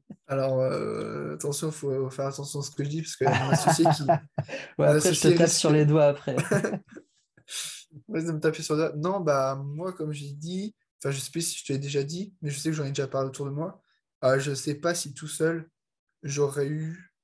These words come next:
Speaker 1: on va dire, le courage et le cran de me lancer, vraiment. Parce que, bah, j'en ai déjà parlé, mais c'était un projet fictif de base, un projet d'école. Euh, donc, je pense que tout seul, sachant que moi, mes, on va dire, mes, mes professeurs ou autres,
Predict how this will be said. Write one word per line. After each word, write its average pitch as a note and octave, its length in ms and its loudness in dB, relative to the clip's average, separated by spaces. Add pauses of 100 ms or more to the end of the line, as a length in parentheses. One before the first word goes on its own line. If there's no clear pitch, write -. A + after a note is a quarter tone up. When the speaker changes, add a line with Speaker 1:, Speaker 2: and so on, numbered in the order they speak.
(160)
Speaker 1:
on C3 60 -6
va B2+ 40 -4
dire, C#3+ 240 -4
le B2+ 120 -4
courage D3+ 460 -4
et C3+ 80 -4
le B2+ 180 -8
cran D#3 580 -6 (160)
de C#3 60 -6
me C#3 100 -6
lancer, D#3 440 -4
vraiment. D3+ 440 -2 (300)
Parce C#3+ 220 -2
que, C#3 60 -6
bah, C#3+ 240 0
j'en D3+ 200 -4
ai D3+ 40 -2
déjà D3+ 180 0
parlé, E3 280 0
mais D#3+ 80 -6
c'était - 180 -10
un C3+ 60 -8
projet D3+ 360 -4
fictif D#3 380 -8
de D#3 80 0
base, E3 240 2
un C#3+ 80 -6
projet C#3 260 -14
d'école. D#3 400 -4 (640)
Euh, - 320 -8 (220)
donc, C#3+ 260 -8
je - 80 -16
pense F#3 240 0
que D3+ 100 -2
tout D3 220 -6
seul, - 260 -4
sachant E3+ 400 0
que C#3+ 260 -2 (580)
moi, D3+ 320 4
mes, C3 720 -6
on - 40 -12
va C#3 100 -6
dire, D3 200 -4
mes, C#3 400 -12
mes C3+ 140 -6
professeurs D3 500 0
ou D3 180 2
autres, E3 220 0